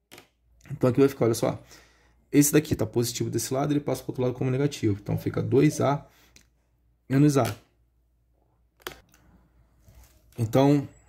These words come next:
dois a menos a, isso vai dar A. Três positivo, passa pro outro lado negativo. Então, vai ficar um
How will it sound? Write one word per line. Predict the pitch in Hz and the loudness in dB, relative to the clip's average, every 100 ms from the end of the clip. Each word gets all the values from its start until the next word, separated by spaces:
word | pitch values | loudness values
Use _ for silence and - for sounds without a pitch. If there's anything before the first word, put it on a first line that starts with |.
| - - _ _ _ _ _ | -20 -20 _ _ _ _ _
dois | 143 180 165 | 2 4 4
a | 139 | 2
menos | 127 113 110 | -2 -4 -2
a, | 139 139 - _ _ _ _ | -2 -2 -6 _ _ _ _
isso | - | -10
vai | 113 | -4
dar | 120 143 117 | 0 2 0
A. | 104 _ _ _ _ _ _ _ _ _ _ - | -2 _ _ _ _ _ _ _ _ _ _ 0
Três | 147 139 | 2 2
positivo, | - 127 127 - - 190 - | 0 -4 -4 -4 -2 -2 -2
passa | 160 | -6
pro | - | -6
outro | 151 - | -6 -4
lado | 135 | 0
negativo. | 147 151 160 - 131 110 | 0 0 -2 -2 -2 -2
Então, | 110 110 | -4 -6
vai | 110 | -4
ficar | 110 - 117 107 - _ _ _ _ _ _ | -6 -8 -6 -6 -8 _ _ _ _ _ _
um | 123 151 180 | 2 2 2